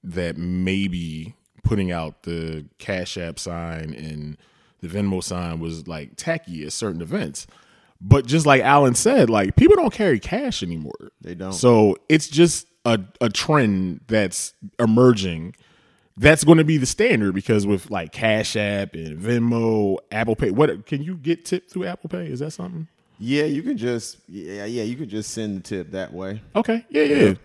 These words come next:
Speaker 1: Like, it, it's, it's just, it's a different world now. Things have changed. It's not uncommon to see those things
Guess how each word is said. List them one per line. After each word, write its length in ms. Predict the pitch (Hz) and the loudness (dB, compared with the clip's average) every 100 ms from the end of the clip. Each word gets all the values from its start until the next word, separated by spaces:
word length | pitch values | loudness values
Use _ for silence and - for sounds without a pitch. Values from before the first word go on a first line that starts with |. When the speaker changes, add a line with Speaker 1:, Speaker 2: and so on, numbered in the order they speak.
| _ | _
Speaker 1:
Like, 360 | 175 160 147 - | 4 4 4 -6
it, 140 | 156 | -2
it's, 180 | 160 156 | 0 0
it's 100 | 160 | -2
just, 160 | 185 156 - | -2 -2 -2
it's 140 | 151 | -2
a 40 | |
different 280 | 139 165 107 | 0 0 4
world 240 | 123 107 90 | 4 4 2
now. 100 | 85 | -2
Things 320 | 120 117 104 | 0 0 -2
have 100 | 87 | -4
changed. 680 | - 117 101 90 87 - - _ _ _ _ | 0 0 0 -2 -6 -10 -20 _ _ _ _
It's 200 | 135 - | 2 4
not 240 | 131 131 127 | 4 4 4
uncommon 640 | 117 104 - 127 123 113 107 | 0 -4 -2 0 2 2 -2
to 160 | 95 | -4
see 240 | - 113 104 | -6 -2 0
those 280 | 95 90 | 2 0
things 640 | - 98 92 90 85 82 | -2 -4 -2 -4 -6 -10